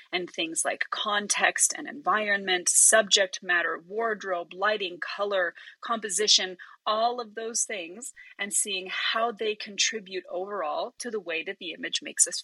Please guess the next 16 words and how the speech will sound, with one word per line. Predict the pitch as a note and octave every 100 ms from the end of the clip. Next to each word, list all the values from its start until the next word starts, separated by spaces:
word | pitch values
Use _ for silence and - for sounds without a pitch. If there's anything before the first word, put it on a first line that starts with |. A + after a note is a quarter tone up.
| -
feel. | C#4+ F#3 D#3 _ _ _ _ _ _ -
And | - A3+
then | A3 A3
finally, | - B3 B3+ G#3+ F3+ G#3 - - - - -
making | A3 A3+ A#3 A3+
certain | A3 - A3+ - F3 G#3+ C#4+ - - -
that | G#3+ G3+ - _ -
our | G3 F#3 F3+ - _ _
our | G3+ G3+
broader | F3 G3+ A3+ D4
intention | C#4 G#3 G3+ - A3+ A3 G3+ F3
anytime | F3 F#3 - G3+ G3
we're | F3+
interacting | - F#3+ - E3+ E3+ - E3 E3
with | E3+
an | E3